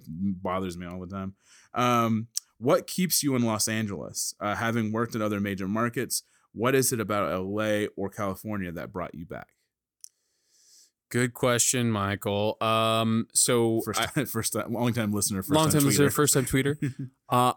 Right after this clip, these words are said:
Speaker 2: I already talked about the reason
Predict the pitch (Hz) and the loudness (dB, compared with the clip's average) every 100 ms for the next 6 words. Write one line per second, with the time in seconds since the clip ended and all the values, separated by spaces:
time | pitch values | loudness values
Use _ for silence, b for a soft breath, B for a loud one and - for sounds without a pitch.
0 | - 135 156 175 170 160 156 156 156 156 | 0 2 4 6 6 8 6 6 4 2
1 | 156 156 - 143 165 160 147 139 135 120 | 2 0 2 4 4 2 2 0 -2 -2
2 | 120 117 110 - 110 107 120 117 113 104 | -2 -2 -6 -6 -4 0 2 2 2 0